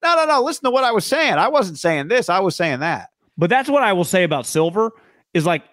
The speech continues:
Speaker 2: if, let's just say I went on something and spewed, like, I just went on Colin's show tomorrow on Fox Sports One and just gave some crazy take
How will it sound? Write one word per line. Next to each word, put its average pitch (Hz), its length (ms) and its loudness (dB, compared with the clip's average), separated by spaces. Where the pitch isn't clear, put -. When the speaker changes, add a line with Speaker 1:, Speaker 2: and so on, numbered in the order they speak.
Speaker 2:
if, 175 200 -4
let's 220 160 0
just 180 160 -2
say 160 160 0
I 143 220 -2
went 135 220 -4
on 120 140 -6
something 113 380 -8
and 104 120 -10
spewed, 120 480 -6
like, 110 140 -6
I 127 100 -2
just 117 200 -10
went 110 200 -6
on 101 240 -8
Colin's 139 380 -2
show 123 180 -2
tomorrow 101 420 -6
on 113 180 -10
Fox 117 400 -8
Sports 127 280 -12
One 107 260 -10
and 104 100 -12
just 107 200 -14
gave 120 260 -4
some 107 300 -8
crazy 139 440 -4
take - 440 -14